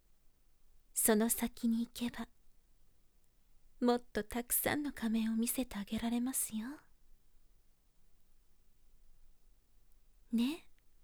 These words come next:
そうしましょう。きっ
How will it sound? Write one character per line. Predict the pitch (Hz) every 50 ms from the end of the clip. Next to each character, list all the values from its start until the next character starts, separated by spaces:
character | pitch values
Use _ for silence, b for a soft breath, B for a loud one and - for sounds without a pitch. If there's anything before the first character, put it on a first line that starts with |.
| - - - - - - - - - - - - - -
そ | - - - 277 254
う | 277
し | 277 - - 285
ま | 302 311
し | - - - 294 330
ょ |
う。 | 392 - - - - - - - - - - - - - - - - - - - - - - - - - - - - - - - - - - - - - - - - - - - - - - - - - - - - -
き | -
っ | -